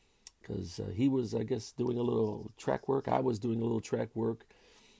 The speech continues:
and I didn't tell him I was apostolic. I kinda tricked him. I didn't lie to him, <laughs> but I tricked him. I just told him I was Pentecostal as well, which I am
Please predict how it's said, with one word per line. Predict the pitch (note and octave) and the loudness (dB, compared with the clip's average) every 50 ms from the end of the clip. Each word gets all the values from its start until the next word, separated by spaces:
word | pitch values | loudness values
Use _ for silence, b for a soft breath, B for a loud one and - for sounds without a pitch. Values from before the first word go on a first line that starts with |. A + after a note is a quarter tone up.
| b b _ | b b _
and | - G#2+ F#2 F#2 F2+ | -6 -4 -4 -2 0
I | G2+ | 2
didn't | A#2+ C3 A2 G#2+ | 2 4 2 2
tell | - B2 A#2 | 2 2 2
him | A#2 A#2 A#2 | 2 4 2
I | A2+ | 2
was | A2 G#2+ G#2 | 0 2 0
apostolic. | A2+ A2+ A2+ A#2 G#2 - - C3 C3 C3 A#2 - | 0 -2 -2 -4 -6 -4 -2 -2 -2 -2 -2 -4
I | A2+ G#2+ | -6 -6
kinda | - - - D3 C#3+ C3+ B2 | -6 -6 -6 -4 -2 -2 -2
tricked | - - - - D3 - - - | -4 -6 -4 -4 -4 -4 -4 -6
him. | - - | -6 -4
I | - - | -2 -2
didn't | D3+ - - | -2 -2 -2
lie | B2 A#2+ A2+ G#2+ G2+ F#2 | -2 -2 -2 -2 -2 -4
to | - - A#2 | -6 -6 -6
him, | A2+ G#2 | -6 -4
<laughs> | - | -4
but | - - | -2 0
I | G2+ A2+ | 0 0
tricked | A2+ - - - A2+ G#2 - - | 0 -2 -4 -4 -4 -4 -4 -6
him. | - - - | -6 -6 -4
I | - | -6
just | G#2 G#2+ A2 G#2+ - | -6 -6 -8 -6 -4
told | - G#2+ G#2+ | -2 0 0
him | F#2+ G2 | 0 0
I | G2+ | -2
was | F#2+ - G2 - - b b b b b b b b _ | -2 -4 -6 -8 -12 b b b b b b b b _
Pentecostal | - A#2 A2+ A2 G2+ - - G#2+ G2+ G#2 G2 - - G2+ | -8 -8 -6 -6 -8 -4 -2 -2 -2 -2 -2 -6 -8 -8
as | F#2+ F#2+ | -8 -6
well, | G#2 B2+ A2 - - | -6 -4 -4 -4 -4
which | A#2 - - - - - - | -6 -6 -8 -10 -14 -14 -12
I | - G2 F#2+ | -10 -10 -8
am | - - A#2+ A#2 - - - | -6 -6 -6 -6 -6 -8 -14